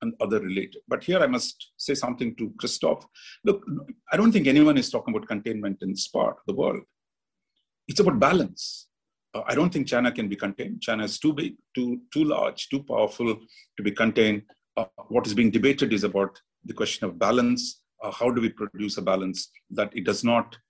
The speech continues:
uh, that we, uh, don't, we, we don't get smothered by a unipolar moment, uh, in Asia, uh, dominated by,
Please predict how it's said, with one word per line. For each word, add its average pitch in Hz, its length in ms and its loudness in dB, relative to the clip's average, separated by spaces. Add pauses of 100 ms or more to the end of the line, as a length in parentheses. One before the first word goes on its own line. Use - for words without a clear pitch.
(260)
uh, 104 100 -8
that 107 220 -2
we, 104 420 -4 (300)
uh, 101 100 -4
don't, 120 420 0
we, 104 240 -4
we 110 80 -2
don't 117 320 2 (440)
get 113 120 0
smothered 123 460 2
by 101 140 0
a 101 160 -2
unipolar 101 640 -6 (100)
moment, 101 400 -2 (220)
uh, - 140 -8
in 101 220 -4
Asia, 110 420 2 (200)
uh, 101 100 -2
dominated 90 540 -4
by, 90 260 2